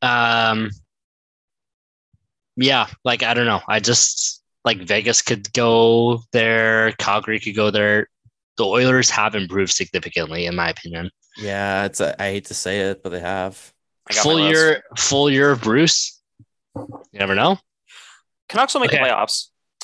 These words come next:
Speaker 1: You think?
Speaker 3: Yeah, or they'll be right in the wild card. Like, I don't know. The, the biggest issue last year was, and Kyle, remember this? Do you remember how, like, every game they were letting in, like, two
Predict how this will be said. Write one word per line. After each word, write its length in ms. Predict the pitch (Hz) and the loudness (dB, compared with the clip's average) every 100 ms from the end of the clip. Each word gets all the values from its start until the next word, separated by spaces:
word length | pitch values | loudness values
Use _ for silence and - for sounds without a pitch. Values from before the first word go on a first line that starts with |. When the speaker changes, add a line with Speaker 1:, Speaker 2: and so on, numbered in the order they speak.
| - _ _ _ | -20 _ _ _
Speaker 1:
You 80 | 110 | -2
think? 340 | 170 254 - - _ _ | 0 0 -2 -18 _ _
Speaker 3:
Yeah, 240 | 165 117 110 - - | 0 0 -2 -10 -4
or 220 | 143 143 | 2 2
they'll 140 | 131 147 | 2 0
be 140 | 156 | 2
right 100 | 139 | 2
in 80 | 127 | 0
the 60 | 120 | 0
wild 320 | 101 101 101 | 0 0 -2
card. 260 | 110 107 | -4 -4
Like, 300 | 110 110 107 - _ _ _ | -4 -6 -8 -18 _ _ _
I 140 | 110 | -8
don't 100 | 107 | -6
know. 200 | 107 107 | -6 -4
The, 260 | 117 127 123 | -2 0 0
the 120 | 120 | -4
biggest 280 | 120 143 165 | -4 -4 -4
issue 220 | 165 - | -8 -8
last 340 | - 95 104 - | -8 -8 -8 -8
year 240 | 135 156 _ _ _ | -8 -8 _ _ _
was, 400 | 123 120 117 - | -2 0 -2 -6
and 120 | 127 120 | -8 -4
Kyle, 220 | 117 117 | -2 -2
remember 260 | 113 110 104 | -4 -8 -10
this? 140 | 101 | -10
Do 60 | 104 | -12
you 40 | |
remember 140 | 104 | -8
how, 100 | 120 | -2
like, 180 | 180 190 - | -2 -4 -8
every 300 | 107 113 107 | -8 -8 -8
game 360 | 101 98 101 | -10 -10 -10
they 160 | 101 104 - | -8 -8 -6
were 120 | 107 | -6
letting 240 | 98 98 101 | -4 -6 -6
in, 80 | |
like, 200 | 104 101 - | -8 -10 -12
two 240 | - 95 | -16 -18